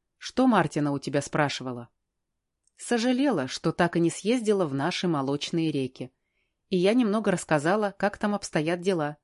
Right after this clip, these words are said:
Ей понравилось". "Ой, не обольщайся. Какие она сделала выводы, мы потом узнаем". Садимся за стол, едим мороженое.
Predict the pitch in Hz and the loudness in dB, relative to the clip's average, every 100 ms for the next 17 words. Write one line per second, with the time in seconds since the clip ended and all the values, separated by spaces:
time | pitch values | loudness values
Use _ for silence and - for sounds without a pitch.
0 | _ _ _ _ 160 170 226 233 160 139 | _ _ _ _ -4 -2 0 0 0 0
1 | 143 139 143 - _ _ _ _ _ _ | -2 -6 -12 -18 _ _ _ _ _ _
2 | _ - 185 151 117 - 151 151 156 - | _ -2 0 0 -2 -6 -2 0 -2 0
3 | 165 139 - - _ _ _ _ _ _ | -2 -2 -12 -18 _ _ _ _ _ _
4 | _ _ - 170 208 196 175 165 170 160 | _ _ -4 -2 2 4 4 4 2 4
5 | 170 170 165 165 233 180 143 143 - _ | 4 4 2 2 0 2 0 -2 -4 _
6 | _ - 175 190 190 156 139 131 131 123 | _ -4 2 2 2 0 -2 -6 -6 -8
7 | 127 _ _ _ _ _ _ _ _ - | -14 _ _ _ _ _ _ _ _ -4
8 | 180 240 254 143 135 - - 202 226 _ | 0 0 0 -2 -2 -4 -4 -4 -6 _
9 | 147 135 185 196 143 131 131 123 123 | -6 -2 -2 -2 -2 -4 -8 -10 -14